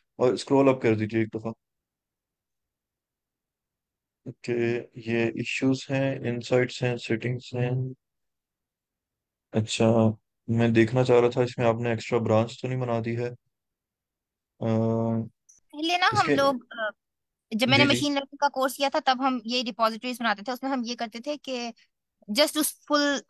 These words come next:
Speaker 2: फोल्डर को उठाकर और इसके अंदर ऐड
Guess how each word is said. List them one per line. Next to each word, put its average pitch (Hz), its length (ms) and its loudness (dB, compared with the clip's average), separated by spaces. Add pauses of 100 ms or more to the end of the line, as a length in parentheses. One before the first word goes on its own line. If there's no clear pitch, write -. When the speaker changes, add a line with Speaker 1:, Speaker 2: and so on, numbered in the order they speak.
Speaker 2:
फोल्डर 254 320 2
को 254 420 0
उठाकर 233 460 0
और 240 120 0
इसके 220 220 -12
अंदर 214 320 -4 (100)
ऐड 208 320 -4